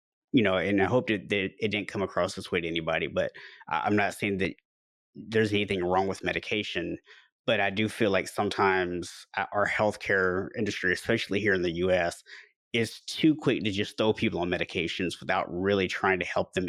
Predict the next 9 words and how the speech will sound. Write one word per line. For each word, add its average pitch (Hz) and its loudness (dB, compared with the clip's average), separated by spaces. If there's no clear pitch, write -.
any 95 0
other 85 0
way. 80 0
Um, 82 0
but 101 2
absolutely 110 4
no, 98 2
you 107 4
know, 87 0